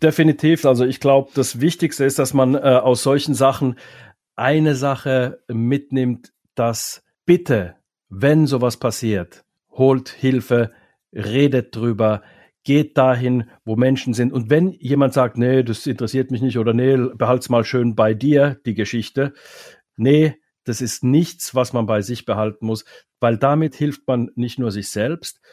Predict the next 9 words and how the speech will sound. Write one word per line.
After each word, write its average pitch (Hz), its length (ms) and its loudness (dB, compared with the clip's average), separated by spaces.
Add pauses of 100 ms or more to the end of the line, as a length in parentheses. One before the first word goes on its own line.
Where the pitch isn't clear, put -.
sondern 120 400 0
hilft 139 320 -2
auch, 120 340 -2
dass 110 240 -8
dieser 123 520 -2 (580)
Mensch, 135 420 0
dieser 120 220 -2
bösartige 117 720 0
Mensch, 113 360 0